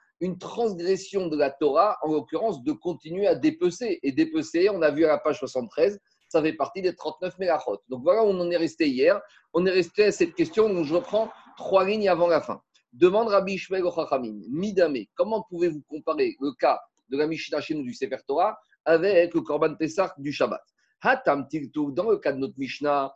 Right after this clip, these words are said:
c'est un déplacement, c'est uniquement un problème de mouktsé ou déplacé dans un domaine rabbinique. Tout ça, c'est que des interdits rabbiniques. Acham et Acham, mais ici, dépecer l'animal fait partie des trente-neuf travaux interdits. Donc, faut pas tout comparer, tu peux pas tout mélanger.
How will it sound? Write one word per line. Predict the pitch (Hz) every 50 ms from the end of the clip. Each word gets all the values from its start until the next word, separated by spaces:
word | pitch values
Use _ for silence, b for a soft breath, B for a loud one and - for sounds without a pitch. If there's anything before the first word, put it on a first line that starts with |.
| - _ _
c'est | - - - 165
un | 160 151
déplacement, | 147 127 135 160 156 - 139 151 139 - - 127 147 151 147
c'est | - - 143
uniquement | 139 151 147 - 143 143
un | 135 -
problème | - 143 139 139 131
de | 143
mouktsé | 139 147 156 151 - - - - 151 151
ou | 151 147 151 143
déplacé | 131 151 - - 139 143 - - 143
dans | 143 139 120 135
un | 131
domaine | 131 139 143 147 147 143
rabbinique. | 127 123 135 143 135 131 147 151 156 165 160 156 - b b b b b
Tout | - 160
ça, | - 180 165
c'est | 160 - 147 -
que | 156
des | 143 135 139
interdits | 143 131 139 143 143 139
rabbiniques. | 131 120 123 131 139 170 208 202 - - _ _ b b b b b b
Acham | 131 123 - - - 135 139 135
et | 120 110
Acham, | 110 110 110 - 180 196 151 127
mais | 123 127
ici, | 131 123 - - 226 247 240 - - - b b b b _ -
dépecer | 156 170 170 165 160 156 - - 180 180
l'animal | 156 135 123 123 123 139 156 170 156
fait | - 139 131
partie | - 135 131 - - 170 156
des | 135 127
trente-neuf | - - - 117 - 160 147
travaux | - - - 113 123 143
interdits. | 147 135 - 165 202 226 254 208 127
Donc, | - 131 127 -
faut | 131 123
pas | - 170 165
tout | - - 117
comparer, | - 127 120 117 113 139 170 170
tu | 170 123
peux | 117 113
pas | - 165 165
tout | - 180 180
mélanger. | 175 180 170 175 156 127 110 110 -